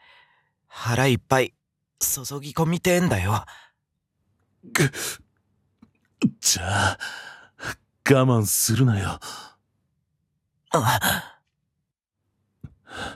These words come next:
Speaker 2: 千尋の思い全部、俺にぶつけろよ。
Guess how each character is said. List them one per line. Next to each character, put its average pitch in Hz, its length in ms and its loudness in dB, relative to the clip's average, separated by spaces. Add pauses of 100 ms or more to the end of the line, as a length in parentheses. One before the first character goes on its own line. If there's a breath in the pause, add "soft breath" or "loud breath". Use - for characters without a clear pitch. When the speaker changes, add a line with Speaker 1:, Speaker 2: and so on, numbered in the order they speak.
(920 loud breath)
Speaker 2:
千 - 280 0
尋 95 280 2
の 98 220 6
思 107 220 6
い 107 60 4
全 107 300 4
部、 95 140 0 (1300 loud breath)
俺 101 280 6
に 120 140 8
ぶ 110 200 4
つ - 140 -2
け 123 120 4
ろ 127 100 6
よ。 110 160 4